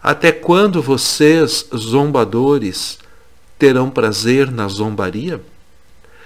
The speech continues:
Até quando vocês, tolos, detestarão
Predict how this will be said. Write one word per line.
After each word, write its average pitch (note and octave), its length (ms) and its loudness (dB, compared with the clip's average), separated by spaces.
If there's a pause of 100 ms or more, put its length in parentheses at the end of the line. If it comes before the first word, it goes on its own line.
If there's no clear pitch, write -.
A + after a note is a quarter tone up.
(420)
Até D#3+ 320 -2
quando G3 340 0
vocês, E3 840 0
tolos, - 1000 0 (320)
detestarão C#3 1120 0